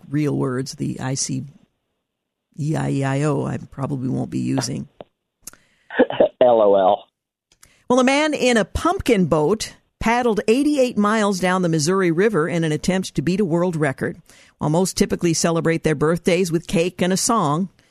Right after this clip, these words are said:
Speaker 1: one man focused on a giant pumpkin and the Guinness World Record. This was in Nebraska, or at least the residents from Nebraska. Dwayne Hansen celebrated his sixtieth birthday on Saturday by paddling a hollowed-out eight hundred and forty-six pound pumpkin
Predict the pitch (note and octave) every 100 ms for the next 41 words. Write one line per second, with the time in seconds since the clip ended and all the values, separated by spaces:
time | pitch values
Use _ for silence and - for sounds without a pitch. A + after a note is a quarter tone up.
0 | _ _ _ - A#3 C4 A#3+ A#3+ A#3 B3+
1 | B3+ - G3 D#3+ D3+ F#3+ A#3+ - A#3 G#3
2 | - F#3+ E3 F3 G3+ E3 D#3+ D#3+ E3 C#3
3 | C#3+ D3 B2+ D3+ - B2 - _ - F3
4 | D#3+ F3 F3+ F#3 E3+ - C#3 D#3+ E3 E3
5 | C#3+ D#3 F#3+ E3 C#3 - G#3+ A#3+ F#3 C3+
6 | C3 B2 - D3 - - - - _ D#3+
7 | F3 A3 C4+ C4+ - C4 C4 - D#3 D#3
8 | E3+ F#3 F3 F3+ E3 F#3 F3+ - _ -
9 | - E4+ - A#3+ F#3 - E3 D3 - C#3
10 | E3 D#3+ - F3 F3+ G3 A3+ F#3+ D#3+ -
11 | E3+ F#3 G3 F3 D#3+ E3+ G3 G#3+ G#3 E3
12 | E3+ - F#3 G3 F3+ F#3+ D3+ C#3+ F3+ F#3
13 | F3+ F#3 - - F#3 F#3+ - - F#3 C3
14 | D3